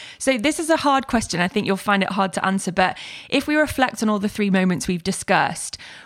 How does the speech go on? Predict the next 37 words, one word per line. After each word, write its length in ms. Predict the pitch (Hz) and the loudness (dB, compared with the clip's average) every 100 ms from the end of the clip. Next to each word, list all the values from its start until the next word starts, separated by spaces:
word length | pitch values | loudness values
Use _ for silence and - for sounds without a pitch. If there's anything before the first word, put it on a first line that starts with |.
| - | -4
which 360 | 214 202 - | 0 0 0
one 220 | 254 262 247 | 2 4 4
do 100 | 220 | 4
you 120 | 214 | 2
really 360 | 202 220 202 | 4 4 2
think 300 | 196 202 190 | 2 0 2
is 100 | 196 | 0
the 80 | - | -2
most 340 | 175 170 175 - | -2 -2 -4 -6
important 800 | 175 - 175 170 170 165 - | -4 -2 -2 -4 -4 -4 -4
decision 400 | - 185 185 180 | -4 -4 -2 0
that 120 | 170 - | -2 -2
you 120 | 180 | -2
made 380 | 175 165 170 165 | 0 0 -2 -4
that, 140 | - | 0
like, 180 | 185 196 | 0 -2
if 100 | 196 | -4
you'd 140 | 196 | 0
not 180 | 196 196 | 2 2
have 140 | 180 | 0
done 160 | 185 170 | 0 0
it, 20 | |
and 140 | 160 175 | -2 -2
I 20 | |
think 240 | - 214 | -2 -2
you 80 | 196 | 2
may 240 | 190 196 | 2 4
have 100 | 180 | 2
already 240 | 180 175 - | 2 0 0
answered, 400 | 175 - 175 - | 0 0 -4 -2
just 200 | 190 - | -4 0
life 320 | 190 180 - | 0 0 -2
would 80 | 185 | -6
have 100 | 175 | -4
been 160 | 170 | -4
totally 380 | - 175 - 170 | -4 -6 -6 -6
different? 520 | 160 175 - 147 - | -6 -8 -4 -4 -4